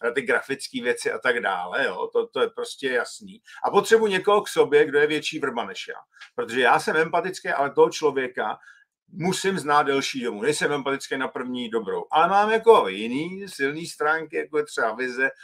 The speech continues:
strategie, prostě, eh, jak pracovat s lidma, poznat na každém člověku, co v něm je, je jakoby nejlepší,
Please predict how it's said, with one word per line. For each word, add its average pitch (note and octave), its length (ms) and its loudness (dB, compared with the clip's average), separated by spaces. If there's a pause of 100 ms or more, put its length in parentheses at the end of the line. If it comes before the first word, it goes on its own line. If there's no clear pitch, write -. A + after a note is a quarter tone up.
(160)
strategie, B2 880 0
prostě, A#2+ 640 2 (360)
eh, A#2 40 -4
jak A#2 200 2
pracovat B2 400 -4
s G2+ 60 -8
lidma, A#2 340 -4
poznat A2+ 380 -8 (340)
na A2 80 -4
každém A2+ 360 -6
člověku, A2 440 -4
co A2+ 180 -8
v G#2 60 -8
něm A#2 320 -4
je, A2 380 -2
je A2 300 2
jakoby A2 320 -4
nejlepší, A2 500 -6